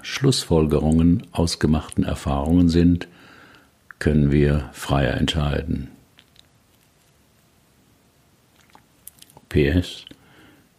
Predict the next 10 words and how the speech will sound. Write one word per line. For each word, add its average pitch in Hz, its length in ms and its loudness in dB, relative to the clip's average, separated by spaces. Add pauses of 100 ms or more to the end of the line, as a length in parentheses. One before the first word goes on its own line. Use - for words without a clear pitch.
dieser 104 160 4
Prozess - 640 -2 (220)
dauerte 76 720 0 (280)
bei 73 160 0
Petra 80 480 0
B. 80 300 2
fast - 360 -4
ein 78 140 2
ganzes 71 380 -2
Jahr. 69 480 -8